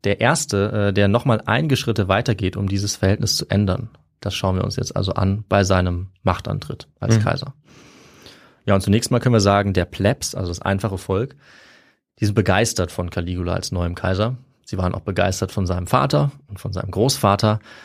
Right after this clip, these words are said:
Speaker 1: Aber nicht nur das, er kann zu Beginn auch die Senatoren auf seine Seite ziehen.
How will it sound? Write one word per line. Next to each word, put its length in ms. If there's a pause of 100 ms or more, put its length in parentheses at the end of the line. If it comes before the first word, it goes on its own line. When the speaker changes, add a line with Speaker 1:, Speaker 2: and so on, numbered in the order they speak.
(280)
Speaker 1:
Aber 160
nicht 120
nur 100
das, 240
er 100
kann 240
zu 140
Beginn 240
auch 120
die 100
Senatoren 640
auf 140
seine 220
Seite 280
ziehen. 360